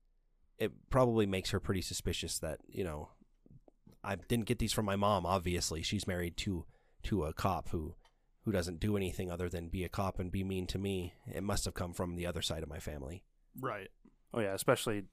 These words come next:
Speaker 3: 'cause this locket and picture have magical qualities.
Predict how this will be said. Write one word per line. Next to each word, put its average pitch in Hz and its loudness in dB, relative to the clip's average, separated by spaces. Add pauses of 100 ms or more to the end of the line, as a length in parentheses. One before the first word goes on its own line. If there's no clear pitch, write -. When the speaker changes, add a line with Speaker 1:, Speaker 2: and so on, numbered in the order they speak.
Speaker 3:
'cause 101 -2
this 98 -6
locket 98 -2
and 101 -6
picture 98 -8
have 85 -6
magical 92 -6
qualities. - -6